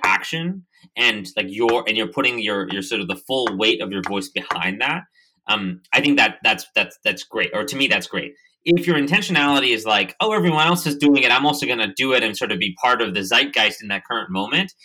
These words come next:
that's where there isn't the sort of intention of respecting her life and what it stood for and what we can, what we can learn and do from it. It ends up being like,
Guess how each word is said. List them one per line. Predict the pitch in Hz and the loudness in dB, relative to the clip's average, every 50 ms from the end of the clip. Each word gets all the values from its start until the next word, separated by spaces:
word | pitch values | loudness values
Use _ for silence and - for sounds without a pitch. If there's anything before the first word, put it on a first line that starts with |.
| - - | -14 -4
that's | - 139 143 170 | -2 -2 2 2
where | 180 156 | 2 2
there | 139 139 | 2 0
isn't | 139 135 120 139 143 143 | 0 -2 -2 -2 -4 -4
the | - 113 | -6 -8
sort | - 127 120 | -6 -4 -4
of | 117 110 - | -4 -4 -6
intention | - 117 110 - - 135 135 - - 139 - | -8 -12 -10 -6 -4 -4 -4 -4 -4 -6 -6
of | - 95 - | -8 -8 -10
respecting | 101 95 - - - - 123 - - - - 113 110 - | -10 -10 -10 -10 -8 -8 -8 -8 -6 -4 -6 -6 -4 -4
her | 110 107 | -4 -2
life | 98 95 92 92 95 - - - | 0 0 0 0 0 -2 -4 -8
and | 113 104 | -8 -6
what | 98 107 101 92 | -2 -2 -2 -4
it | 87 | -4
stood | - - - - 139 123 - | -6 -10 -6 -4 -4 -4 -4
for | - - 107 95 87 87 87 90 - _ _ _ _ - | -6 -6 -4 -4 -4 -4 -4 -6 -10 _ _ _ _ -6
and | 110 107 101 92 90 - | -4 -4 -4 -6 -10 -8
what | - 113 127 - 107 | -2 -2 -2 0 0
we | 113 110 | -2 -2
can, | 117 107 95 90 87 _ - | -2 -4 -4 -6 -8 _ -6
what | 110 127 110 | -6 -4 -2
we | 120 113 | -2 -2
can | - 110 98 98 | -2 -2 -2 0
learn | 110 117 120 113 98 | 0 0 0 0 -2
and | 90 87 | -4 -4
do | - - 131 117 | -4 -6 -8 -8
from | - - 92 80 | -8 -8 -6 -6
it. | 82 - | -4 0
It | 120 | 2
ends | 123 123 123 120 120 | 2 2 2 2 -2
up | 113 90 | -2 0
being | 113 110 107 107 | 0 -2 0 0
like, | 101 95 95 95 | 0 0 0 -2